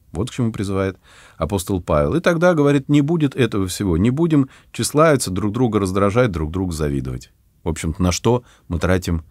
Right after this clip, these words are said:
наше время? На зависть, на раздражение друг другу, на тщеславие, я, не то что те. Вот о чем эта глава, достаточно поучительна, достаточно содержательна,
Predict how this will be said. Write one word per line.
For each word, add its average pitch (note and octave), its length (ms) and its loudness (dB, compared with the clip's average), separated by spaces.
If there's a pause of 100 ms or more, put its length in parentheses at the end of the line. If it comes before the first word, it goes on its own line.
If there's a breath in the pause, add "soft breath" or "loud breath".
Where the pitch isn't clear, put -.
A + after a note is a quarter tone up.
(140)
наше E2 300 -2
время? C#2 420 -4
На C2+ 140 -6
зависть, C3+ 640 2 (220)
на C#2+ 120 -8
раздражение D#2 480 -2
друг D2+ 240 -4
другу, C#3 520 2 (220 soft breath)
на D#2 140 -6
тщеславие, A2+ 680 0
я, A2 380 2 (1300)
не D2 120 -6
то E2 160 -6
что F2+ 160 -10
те. A#1 280 -12 (1500 loud breath)
Вот G#3 180 2
о F3 60 4
чем D#3+ 300 4 (160 loud breath)
эта C#3 180 2
глава, C#3+ 500 4
достаточно B2 460 -2
поучительна, C3+ 800 0 (840 loud breath)
достаточно F#2 680 0
содержательна, B2+ 880 0